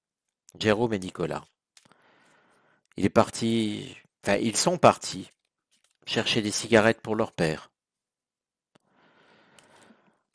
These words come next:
Alors plusieurs témoins décrivent un homme vêtu d'un bleu de travail et de chaussures d'usine qui les aurait abordés. Et toujours pareil,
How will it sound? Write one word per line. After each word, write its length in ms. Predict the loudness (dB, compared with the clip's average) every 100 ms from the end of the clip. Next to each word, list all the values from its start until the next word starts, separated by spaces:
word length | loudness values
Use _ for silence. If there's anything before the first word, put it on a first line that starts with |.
| _ _ _ 6
Alors 220 | 8 8
plusieurs 360 | 4 4 4 6
témoins 320 | 4 6 6
décrivent 440 | 6 4 2 6
un 180 | 6 8
homme 380 | 6 6 2 -6 -14 _ _ _ _ _ _ 0
vêtu 240 | 0 2
d'un 160 | 6 6
bleu 160 | 8 2
de 60 |
travail 500 | 6 10 12 10 8 -2 _ _ _ _ _ _ _ _ _ _ _ _ _ _ _ -6
et 80 | -6
de 60 |
chaussures 380 | -4 -4 -2 -4
d'usine 500 | -4 -4 -4 -6 -10 _ _ _ _ _ -16
qui 80 | -6
les 180 | -2 2
aurait 180 | 8 8
abordés. 500 | 8 4 2 0 0 _ _ _ _ _ _ _ _ _ _ _ _ _ _ -20 -20 -18 -18 -20 -20 _ _ _ _ _ _
Et 80 | -4
toujours 420 | -2 2 4 6
pareil, 580 | 8 10 10 10 6 -2